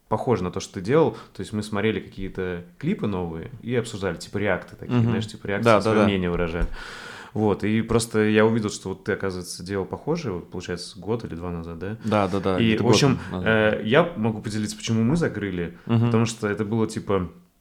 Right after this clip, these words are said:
Speaker 1: я накопил деньги, где-то полмиллиона, и решил, вот, у меня такая мечта, всегда хотел какой-то музыкальный проект.
Speaker 2: Мгм.
Speaker 1: И успешно просрал эти деньги в этом <laughs> проекте, короче, то есть я был, как бы, сказать, продюсер, и сам там в половине роликов снимался, и организовывал все и так далее. Деньги закончились, все разбежались, короче.
Speaker 2: Ну, логично.
Speaker 1: Вот, и,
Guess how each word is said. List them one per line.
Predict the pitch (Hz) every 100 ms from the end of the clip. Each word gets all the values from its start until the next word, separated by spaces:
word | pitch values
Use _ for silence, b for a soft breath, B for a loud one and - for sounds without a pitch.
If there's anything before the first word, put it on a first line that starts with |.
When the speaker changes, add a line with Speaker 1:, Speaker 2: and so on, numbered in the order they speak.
| _ - -
Speaker 1:
я | 110
накопил | 113 113 120 107
деньги, | 135 170 135 95 85 -
где-то | 95 98
полмиллиона, | 120 107 104 107 101 92
и | 95
решил, | 98 - 135
вот, | 104 -
у | 92
меня | 104
такая | 110 107
мечта, | 98 - 95
всегда | 82 107
хотел | 110 101
какой-то | - 95
музыкальный | 92 92 95 92
проект. | - 90 87 -
Speaker 2:
Мгм. | 131 120 113
Speaker 1:
И | 123
успешно | 123 - 127 120 104
просрал | 101 95 - 104 98
эти | 92
деньги | 90 120 120
в | 95
этом | 101 101
<laughs> | 110
проекте, | 120 151 -
короче, | 104 101
то | 107
есть | 104 B B B B
я | 110 113
был, | 110
как | 110 110
бы, | - 107
сказать, | - 110 107
продюсер, | 110 151 220 117
и | 107
сам | 143 120
там | 117
в | -
половине | 110 110 117
роликов | 117 110 113 - 110 98
снимался, | 120 127 190 208 -
и |
организовывал | 104 104 101 139 165
все | 120 -
и | 95
так | 95
далее. | 98 92
Деньги | 110 135
закончились, | 110 117 196 202 113
все | -
разбежались, | 120 107 104 98 90 -
короче. | 107
Speaker 2:
Ну, | 107
логично. | 113 135 98 - -
Speaker 1:
Вот, | 117 104
и, | 113 113 120 117